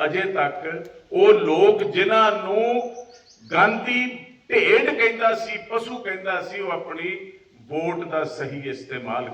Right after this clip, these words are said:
ਕਰ ਨਹੀਂ ਸਕੇ। ਛੋਟੇ-ਛੋਟੇ ਲਾਲਚਾਂ ਦੇ ਵਿੱਚ, ਕਿਉਂਕਿ ਬਕ-, ਜਦੋਂ ਮੱਝ ਨੂੰ ਖਰੀਦ ਕੇ ਲਿਆਉਂਦੇ ਆ,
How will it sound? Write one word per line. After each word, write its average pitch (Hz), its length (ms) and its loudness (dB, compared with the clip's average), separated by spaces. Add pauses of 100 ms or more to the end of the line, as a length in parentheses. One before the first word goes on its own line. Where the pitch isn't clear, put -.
ਕਰ 120 160 -2
ਨਹੀਂ 117 280 -10
ਸਕੇ। - 400 -18 (1120)
ਛੋਟੇ-ਛੋਟੇ 135 600 -8
ਲਾਲਚਾਂ 139 480 -4
ਦੇ 143 140 -8
ਵਿੱਚ, 147 240 -12 (720)
ਕਿਉਂਕਿ 151 280 -2
ਬਕ-, 143 320 -4
ਜਦੋਂ 156 220 -2
ਮੱਝ 147 280 0
ਨੂੰ 175 200 -2
ਖਰੀਦ 143 320 -4
ਕੇ 175 80 -8
ਲਿਆਉਂਦੇ 143 520 0
ਆ, 143 340 -2